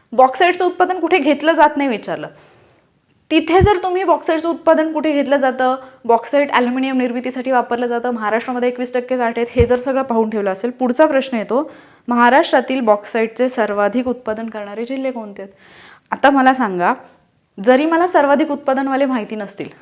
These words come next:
तरी मला एसबॉस्मे एसआरके टॉप ही जी काही ट्रिक आहे माझी, त्या ट्रिकनुसार मला हे माहिती आहे की अमरावती, भंडारा, गोंदिया त्याच्यामध्ये नाही आहे, यवतमाळ, नांदेड, परभणी नाही आहे, चंद्रपूर, गोंदिया, नागपूर नाही आहे,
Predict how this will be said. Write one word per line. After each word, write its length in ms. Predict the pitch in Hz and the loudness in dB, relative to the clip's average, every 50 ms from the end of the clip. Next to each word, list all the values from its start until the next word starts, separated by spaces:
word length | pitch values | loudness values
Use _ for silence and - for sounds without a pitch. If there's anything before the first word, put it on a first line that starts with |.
| _ _ _ | _ _ _
तरी 160 | 240 240 247 | -2 -2 0
मला 280 | 277 269 254 240 269 285 | 0 0 2 4 4 2
एसबॉस्मे 720 | 294 - 226 233 - 233 220 247 247 247 247 - 285 285 | 2 0 -4 -6 -8 -4 0 0 0 0 -2 -8 -6 -4
एसआरके 720 | 247 240 240 240 233 226 233 - 262 262 262 - - - _ _ _ _ | -4 -4 -2 -4 -4 -4 -2 -4 -6 -6 -6 -12 -20 -20 _ _ _ _
टॉप 220 | 277 226 180 - - - - | 0 0 0 0 -8 -8 -8
ही 80 | 233 | -6
जी 120 | 220 214 262 | -6 -4 -2
काही 160 | 262 311 320 | -2 -2 -2
ट्रिक 260 | 311 - 254 254 233 | -2 -4 -6 -2 -2
आहे 180 | 214 196 190 190 | -4 -4 -4 -10
माझी, 300 | 185 170 160 - 202 285 - - - - - - _ _ | -10 -10 -10 -8 -10 -10 -10 -14 -20 -20 -20 -20 _ _
त्या 80 | - 269 | -4 -2
ट्रिकनुसार 480 | 262 302 311 - 415 330 320 - 339 | -2 -2 -4 -2 -2 -2 2 2 2
मला 220 | 320 196 190 294 294 | 4 6 6 4 4
हे 120 | 269 294 | 2 2
माहिती 300 | 277 269 254 214 - 226 | 2 2 0 0 -2 -4
आहे 40 | 220 | -4
की 100 | 226 269 - - | -4 -4 -2 -2
अमरावती, 540 | 226 220 214 226 247 254 247 262 254 277 | -2 0 4 4 4 4 4 2 0 0
भंडारा, 460 | 269 262 254 233 226 214 214 226 247 254 | 0 0 0 2 2 2 2 2 2 2
गोंदिया 340 | 240 226 208 202 202 220 | 0 -2 -2 -2 -4 -4
त्याच्यामध्ये 440 | 220 220 214 - 220 202 202 190 208 | -2 -2 -2 -4 -4 -8 -6 -6 -6
नाही 240 | 202 196 180 180 185 | -6 -6 -6 -6 -4
आहे, 100 | 190 202 | -4 -4
यवतमाळ, 420 | 202 202 220 233 233 247 247 240 | -2 -2 -2 -2 0 0 0 2
नांदेड, 300 | 240 220 208 208 208 214 | 2 0 0 0 -4 -4
परभणी 380 | 220 - 208 196 196 214 202 208 | -2 -2 -2 -2 -2 -6 -8 -6
नाही 260 | 208 196 185 180 180 | -8 -8 -8 -6 -8
आहे, 80 | 185 180 | -8 -6
चंद्रपूर, 420 | 185 214 208 214 226 233 240 247 | -6 -6 -4 -4 -4 -4 -4 -4
गोंदिया, 360 | 240 226 220 208 214 220 220 | -4 -4 -4 -4 -4 -4 -2
नागपूर 340 | 220 208 185 - - - 202 | -2 -4 -6 -6 -10 -12 -10
नाही 240 | 196 196 185 180 175 | -10 -10 -10 -10 -10
आहे, 100 | 175 180 | -10 -12